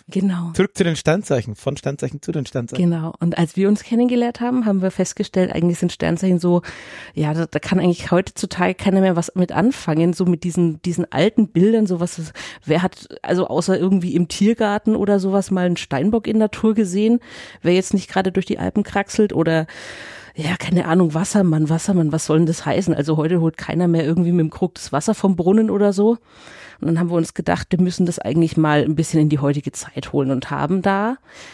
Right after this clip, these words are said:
Speaker 1: eben alle zwölf Sternzeichen nochmal neu mit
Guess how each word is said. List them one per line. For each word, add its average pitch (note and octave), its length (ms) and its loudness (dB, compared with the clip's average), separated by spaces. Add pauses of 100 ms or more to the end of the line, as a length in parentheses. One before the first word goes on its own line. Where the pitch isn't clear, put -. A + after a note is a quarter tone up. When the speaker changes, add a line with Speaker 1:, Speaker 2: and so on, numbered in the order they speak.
(200)
Speaker 1:
eben D3 300 0
alle - 180 0
zwölf E3+ 280 0
Sternzeichen E3+ 600 -2
nochmal F3 240 0
neu E3+ 520 2 (180)
mit - 560 -2